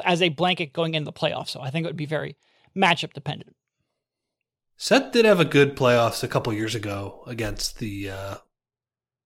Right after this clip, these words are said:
Speaker 2: the Warriors. I mean, I, it was when the Blazers made the, the conference finals. Like, he wa-, he was able to hang on the floor in some of those games,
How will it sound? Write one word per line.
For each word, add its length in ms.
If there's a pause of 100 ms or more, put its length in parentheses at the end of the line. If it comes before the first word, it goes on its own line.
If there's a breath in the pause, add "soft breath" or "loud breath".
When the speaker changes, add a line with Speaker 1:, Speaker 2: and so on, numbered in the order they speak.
(500)
Speaker 2:
the 80
Warriors. 560
I 100
mean, 140
I, 200
it 120
was 260
when 200
the 60
Blazers 440
made 240
the, 360
the 140
conference 420
finals. 400
Like, 300 (640)
he 160
wa-, 160
he 180
was 160
able 220
to 100
hang 200
on 100
the 80
floor 400
in 120
some 180
of 60
those 200
games, 600